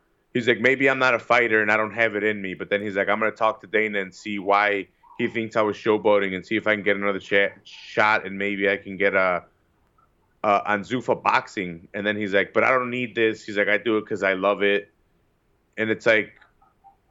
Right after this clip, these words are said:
you love what? You just said maybe you, you're not a fighter and maybe you don't have it in you to stop people.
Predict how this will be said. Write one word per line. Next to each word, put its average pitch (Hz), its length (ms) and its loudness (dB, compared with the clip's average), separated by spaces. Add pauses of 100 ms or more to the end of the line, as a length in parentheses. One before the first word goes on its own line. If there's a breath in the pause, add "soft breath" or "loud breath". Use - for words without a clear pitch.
(420)
you 117 160 -4
love 147 220 4
what? 151 300 2
You 113 120 -8
just 120 280 -14
said 139 220 2
maybe 135 220 -2
you, 127 160 -10
you're 110 280 -2
not 135 240 4
a 120 80 -2
fighter 90 580 -2
and 87 100 -8
maybe 113 220 -6
you 120 100 -4
don't 117 120 -2
have 123 220 2
it 117 100 0
in 160 160 -2
you 143 120 -2
to 107 100 0
stop 104 380 -2
people. 90 480 -4